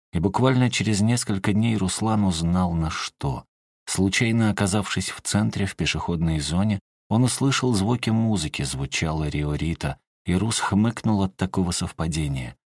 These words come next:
Он шел по Кузнецкому мосту в нужном направлении, музыка становилась все громче,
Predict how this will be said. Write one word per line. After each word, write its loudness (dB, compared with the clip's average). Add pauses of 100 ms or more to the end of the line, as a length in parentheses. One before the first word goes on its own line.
(200)
Он 4
шел 2
по -2
Кузнецкому 2
мосту 2
в 0
нужном 2
направлении, 2
музыка 0
становилась 0
все -4
громче, 0